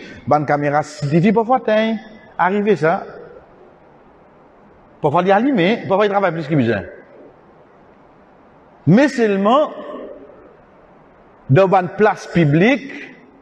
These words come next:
bonne caméra, au fait, pas que tout là. Quand arrive problème, qui guette? E, euh, kamera lè, toi. Epi, kote m fè koman lè, lè, m pou an sèk mò veye, toi.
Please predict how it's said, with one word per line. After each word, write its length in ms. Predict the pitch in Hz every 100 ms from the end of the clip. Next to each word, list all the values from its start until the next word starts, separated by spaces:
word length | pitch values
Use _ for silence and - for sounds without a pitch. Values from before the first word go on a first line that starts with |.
| _ _ _ _ _ _ _ -
bonne 220 | 131 190 175
caméra, 680 | 170 156 147 151 208 247 - - - -
au 100 | -
fait, 120 | 170 240
pas 140 | 247
que 320 | 254 185 151
tout 140 | 180 160
là. 140 | 110
Quand 100 | 202
arrive 280 | 170 165 190
problème, 380 | - 175 226 269
qui 160 | 240 170
guette? 680 | 131 - 120 98 92 - - - - - _ _ _ - _ _ _ _ _ -
E, 260 | 175 - 175
euh, 320 | 185 190 180
kamera 340 | 165 147 143
lè, 100 | 151 127
toi. 180 | 123 104 - -
Epi, 140 | 170 202
kote 160 | 196
m 40 | 190
fè 80 | 175
koman 220 | 170 202
lè, 120 | 196 170
lè, 140 | 185
m 80 | 196
pou 100 | 196
an 100 | 180
sèk 180 | 180 160
mò 100 | 180
veye, 180 | 151 123
toi. 460 | 151 175 190 120